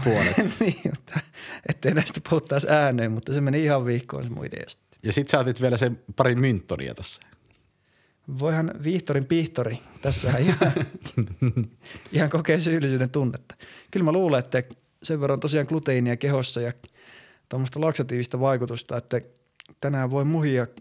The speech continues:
Speaker 1: tuolla, tota, niin, niin, kehoni temppelin syövereissä semmonen yllätys, että, että sitä on taikuri itsekin ihmeessä.
Speaker 2: <laughs> Ja,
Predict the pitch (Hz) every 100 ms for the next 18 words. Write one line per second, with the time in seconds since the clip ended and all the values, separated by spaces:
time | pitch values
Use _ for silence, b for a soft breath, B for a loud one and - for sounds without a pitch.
0 | - _ _ - 135 131 127 175 156 180
1 | 135 143 156 - B B B B B B
2 | B _ - 156 143 127 - _ - 151
3 | 135 - 120 123 139 131 117 110 117 139
4 | 123 120 120 117 120 - - 135 123 117
5 | 120 139 - 127 - - _ _ _ -
6 | 143 - 160 - - - B B 147 180
7 | 165 160 175 180 156 156 151 120 104 107
8 | - - 113 139 - 113 - 107 _ -
9 | - B 110 B B B -